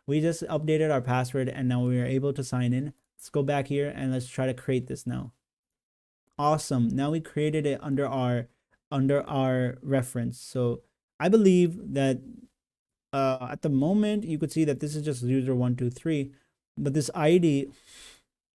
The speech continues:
should, uh, I don't know, I sixty-five, uh, nine E,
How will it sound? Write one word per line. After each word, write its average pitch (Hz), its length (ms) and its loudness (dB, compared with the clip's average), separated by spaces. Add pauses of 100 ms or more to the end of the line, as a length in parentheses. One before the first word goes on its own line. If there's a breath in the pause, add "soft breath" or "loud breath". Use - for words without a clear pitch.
(560)
should, 156 420 -2
uh, 147 540 2 (1300)
I 143 80 -2
don't 131 100 2
know, 117 240 -2 (220)
I 139 200 0
sixty-five, 160 760 -2 (1400)
uh, 135 240 -6
nine 131 480 -2
E, 143 360 0